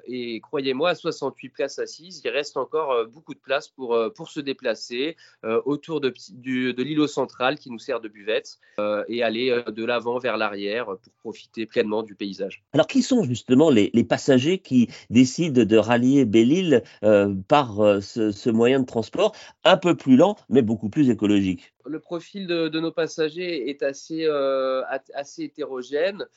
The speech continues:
Speaker 1: Euh, ça va de, de la famille, euh, qui veut visiter Belle-Île pour la journée,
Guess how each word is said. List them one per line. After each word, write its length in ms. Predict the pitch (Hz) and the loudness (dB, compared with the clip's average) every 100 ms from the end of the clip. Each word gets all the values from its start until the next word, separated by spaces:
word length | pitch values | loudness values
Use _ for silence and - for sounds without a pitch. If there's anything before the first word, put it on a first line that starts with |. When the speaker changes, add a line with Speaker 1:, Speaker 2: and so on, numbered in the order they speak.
| _ _ | _ _
Speaker 1:
Euh, 260 | - 123 123 | -6 -4 -4
ça 220 | - 151 | -4 -4
va 180 | 143 170 | -4 -4
de, 240 | 165 151 147 | -4 -6 -4
de 100 | 147 | -4
la 160 | 147 | -4
famille, 640 | 143 156 156 156 170 175 156 | -2 -6 -6 -6 -8 -6 -2
euh, 520 | 135 131 131 127 120 | 0 0 -2 -2 -6
qui 280 | - - 139 | -12 -20 _
veut 180 | 143 151 | -12 -12
visiter 520 | 143 - 143 - 156 | -14 -20 _ -10 -6
Belle-Île 640 | 147 143 143 151 160 131 113 - | -2 -4 -6 -14 -10 -10 -12 -16
pour 180 | 127 | -8
la 140 | 123 117 | -4 -6
journée, 600 | 110 123 127 143 170 | -6 -10 -4 -4 -4